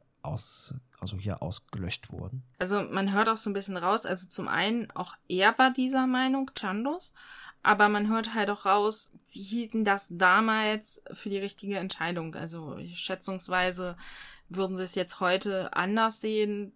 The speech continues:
Speaker 2: behauptet er zumindest. Ich meine, er sagt im gleichen Atemzug quasi auch, ja, so ein dreijähriger Nietzscheaner kann einem die Eingeweide rausreißen.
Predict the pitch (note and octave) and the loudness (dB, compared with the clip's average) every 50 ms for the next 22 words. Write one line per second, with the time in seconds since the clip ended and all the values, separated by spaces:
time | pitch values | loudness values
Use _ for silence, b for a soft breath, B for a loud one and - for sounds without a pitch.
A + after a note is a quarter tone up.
0 | _ _ _ _ - E3 D#3 D#3 E3 D#3+ D3 - - - C#3+ - C3+ C3+ C#3 - | _ _ _ _ -2 -2 0 2 0 0 0 -2 -8 -14 -12 -10 -8 -10 -8 -8
1 | - - C#3+ D3 D3 D3 D3 D3 D3 C#3+ - - - - - _ _ _ _ _ | -10 -10 -10 -10 -10 -12 -12 -12 -12 -12 -12 -12 -14 -14 -18 _ _ _ _ _
2 | D#3+ D#3+ E3 E3+ E3+ D#3+ E3 E3+ E3+ - F3 E3+ D#3+ D#3+ D#3 E3+ E3+ F#3 F3+ F3 | -4 -2 0 0 0 0 0 -2 -2 -4 -4 0 2 2 2 2 0 -4 -8 -8
3 | F3 F3 B B B B B B _ D#3+ E3+ F3 - - F3 - - E3+ - - | -10 -12 B B B B B B _ 2 4 4 0 -6 -10 -10 -10 -10 -10 -6
4 | F3 E3 E3+ D#3 D#3 D3 B2 D3+ E3 - - - D3 D3 D3 D3+ E3+ F3+ F3+ F3 | -6 -6 -4 -4 -4 -2 -2 -2 -4 -4 -8 -6 -4 0 4 4 4 4 2 -2
5 | _ _ _ - E3 E3+ E3 D#3+ D#3+ E3 E3+ F3+ F#3 F#3 F3+ F#3 F3 F3+ F3 F3 | _ _ _ -4 -2 0 8 10 10 10 10 8 4 2 2 2 2 2 2 4
6 | F3 E3+ F3 - - D#3 C#3 D3 D#3+ F3+ G3 F#3+ F#3 - G3+ F3+ E3+ E3+ F3 F3 | 2 2 2 2 2 4 4 4 6 6 6 4 4 2 0 0 0 0 0 0
7 | E3+ - - - D#3+ F#3 G#3 G#3 G3+ G3+ G3 G3+ G#3 G#3 G3+ G3+ G3+ A3 G#3+ - | 0 0 0 0 0 0 0 4 6 6 6 6 4 4 6 6 4 4 2 2
8 | - G#3 G#3 G#3 G#3 G#3+ G#3+ - G#3+ G#3 G#3+ G#3+ G#3+ | 0 0 0 0 0 -2 -2 -2 -2 -2 -2 -4 -6